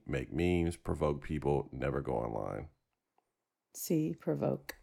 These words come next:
Speaker 1: Correct, Amundo.
Speaker 2: Their answers are so easy to pick out because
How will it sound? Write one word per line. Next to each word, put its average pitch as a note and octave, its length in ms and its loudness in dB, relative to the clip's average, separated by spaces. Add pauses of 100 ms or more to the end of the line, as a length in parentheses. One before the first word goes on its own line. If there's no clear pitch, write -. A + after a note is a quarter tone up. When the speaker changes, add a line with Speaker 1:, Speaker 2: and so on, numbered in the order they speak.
(1700)
Speaker 1:
Correct, - 800 -4
Amundo. G1+ 760 -6
Speaker 2:
Their A#3+ 240 10
answers C#4 540 10
are A#3+ 140 10
so F#3 600 12
easy G3+ 400 4
to E3+ 120 6
pick E3+ 340 0
out F#3 360 4
because D3+ 680 6